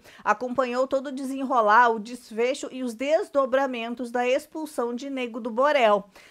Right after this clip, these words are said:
Durante ontem, aqui no canal, eu fiz uma cobertura completa em tempo real de tudo que tava acontecendo.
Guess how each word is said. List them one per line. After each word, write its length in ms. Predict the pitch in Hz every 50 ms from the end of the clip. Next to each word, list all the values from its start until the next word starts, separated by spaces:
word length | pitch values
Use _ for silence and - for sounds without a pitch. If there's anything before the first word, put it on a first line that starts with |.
| - _
Durante 500 | _ 175 214 233 254 254 277 - - - -
ontem, 440 | - 262 254 262 277 294 359 403 330
aqui 240 | - 247 247 - 269
no 100 | 240 247
canal, 460 | 240 220 226 214 202 190 202 233 247 -
eu 80 | 233
fiz 160 | 233 247 240
uma 140 | 233 247 247
cobertura 540 | 247 - 254 226 240 247 240 - 254 254 247
completa 640 | 247 - 285 349 403 - 262 247 247 269 262 - -
em 160 | - 247 240
tempo 300 | 233 254 262 285 370 392
real 360 | 381 294 277 233 220 226 226 247
de 140 | 240 294
tudo 240 | 277 - 254 214 233
que 100 | 214 262
tava 280 | 233 247 233 233 247 240
acontecendo. 760 | 240 240 247 240 233 277 311 311 - 247 220 208 202 185 -